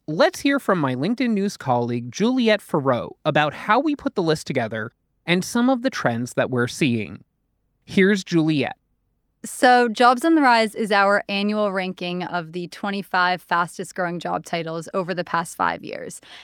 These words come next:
Speaker 2: And it is based off of completely unique and exclusive LinkedIn data. And what we're measuring is which job titles have seen the most growth percentage-wise over the last five years. And what's important here is that this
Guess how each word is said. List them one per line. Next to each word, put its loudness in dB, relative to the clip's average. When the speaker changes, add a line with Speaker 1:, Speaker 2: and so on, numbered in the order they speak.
Speaker 2:
And -2
it 0
is -2
based 2
off 2
of -2
completely 2
unique 0
and -2
exclusive -6
LinkedIn -4
data. -2
And 0
what 4
we're 2
measuring 2
is -2
which -2
job 4
titles -2
have -6
seen -6
the -2
most -4
growth -4
percentage-wise -2
over -2
the -2
last 0
five -4
years. -10
And 2
what's 2
important 4
here 4
is -2
that 2
this -4